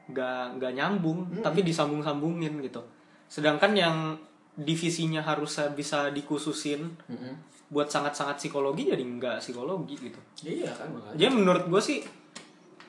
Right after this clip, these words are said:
Speaker 1: gua nggak tahu sih human resource development tuh jadinya sekarang di perusahaan-perusahaan kecil sampai besar mungkin ya,
Speaker 2: Heeh.
Speaker 1: bisa dibilang.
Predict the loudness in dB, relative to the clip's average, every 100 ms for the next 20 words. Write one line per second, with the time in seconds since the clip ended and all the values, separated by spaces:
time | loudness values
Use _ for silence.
0 | -20 -20 -20 -20 -20 -20 -20 -16 6 8
1 | 8 10 8 8 2 0 0 -2 -2 0
2 | 0 2 -2 0 -2 0 -2 0 0 0
3 | -4 -16 _ _ -6 -4 -2 -4 -4 -6
4 | -4 -2 0 0 -2 -6 -6 -4 -4 -6
5 | -6 -4 -2 -2 -4 -8 -10 -10 -14 -20
6 | -20 _ -20 -20 _ -20 -20 -20 _ _
7 | _ _ -14 -6 -6 -4 -2 -2 -2 -2
8 | 0 2 2 0 0 0 -2 -8 -8 -8
9 | -4 -2 0 0 -2 -2